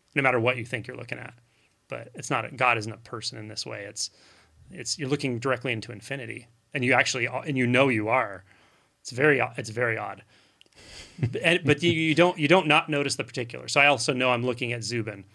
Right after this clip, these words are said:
Yeah, but I also know what I'm really looking at. Just like when I look over here, I'm all, I also know what I'm really looking at, and that's not any different than that.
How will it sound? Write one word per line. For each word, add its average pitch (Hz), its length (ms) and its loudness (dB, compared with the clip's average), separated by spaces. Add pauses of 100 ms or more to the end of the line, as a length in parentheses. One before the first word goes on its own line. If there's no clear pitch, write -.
(760)
Yeah, 120 240 -2 (160)
but 139 80 6
I 131 60 8
also 131 180 2
know 127 80 -2
what 113 80 0
I'm 101 100 -8
really 110 180 -6
looking 110 240 -16
at. - 140 -18 (300)
Just 123 180 -6
like 120 140 -2
when 120 80 -6
I 120 60 -2
look 120 160 -4
over 110 100 -6
here, 110 120 -2
I'm 113 100 -2
all, 120 260 0
I 131 60 4
also 131 240 2
know 120 60 -4
what 110 100 -4
I'm 107 100 -8
really 113 160 -2
looking 113 320 -10
at, 107 200 -10 (1040)
and 131 140 -2
that's 127 180 2
not 131 100 4
any 120 120 -2
different 110 260 -6
than 120 100 -8
that. 107 260 -12